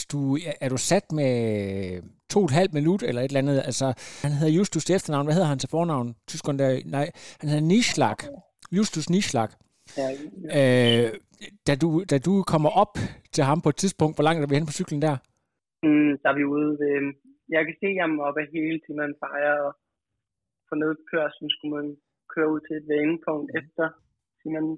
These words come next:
Speaker 2: Fire, og så skulle man ligesom op den anden vej af den der Team on Fire stigning. Så ude ved vendepunktet henter jeg ham, men har ham egentlig sådan på de der tolv meter, måske en ti tolv kilometer, inden jeg går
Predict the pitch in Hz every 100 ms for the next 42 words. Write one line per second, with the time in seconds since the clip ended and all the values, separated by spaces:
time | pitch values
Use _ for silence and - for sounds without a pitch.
0 | _ - 147 147 156 156 _ _ _ _
1 | 156 151 - 147 139 143 139 - 143 139
2 | 147 139 127 123 _ _ _ _ - 131
3 | 127 - 127 120 120 117 123 - 131 127
4 | 131 - 135 - _ _ _ _ - 185
5 | 208 180 165 170 165 147 135 135 139 147
6 | 139 135 135 131 135 _ _ _ _ _
7 | 147 143 143 139 131 - 135 131 - 131
8 | 131 139 131 - 139 135 135 135 131 _
9 | _ _ _ _ _ _ _ _ _ -
10 | 135 - 127 127 - - 127 - 123 -
11 | 131 127 127 123 123 _ - 139 135 135
12 | 120 - _ _ _ _ _ _ - -